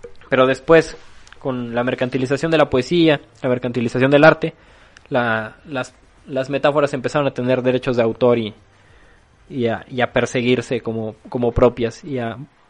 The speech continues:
empezaron a nacer cazadores de metáforas como Leopoldo Lugones, menciona aquí Borges. Pues, muchas cosas muy interesantes en este, en esta segunda conferencia.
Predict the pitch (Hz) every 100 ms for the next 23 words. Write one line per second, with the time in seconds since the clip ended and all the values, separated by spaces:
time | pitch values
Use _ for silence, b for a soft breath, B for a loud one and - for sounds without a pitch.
0 | _ - - 135 123 131 143 135 123 117
1 | 135 135 131 127 131 131 120 113 123 120
2 | 113 - 110 110 113 123 110 123 120 113
3 | 110 113 - - 120 113 120 117 120 117
4 | - 117 - b b b b b - 202
5 | 196 - - - - 214 208 190 214 208
6 | 202 214 196 - 190 185 175 165 165 -
7 | 170 - _ _ _ 151 147 - 156 156
8 | 160 147 151 156 156 185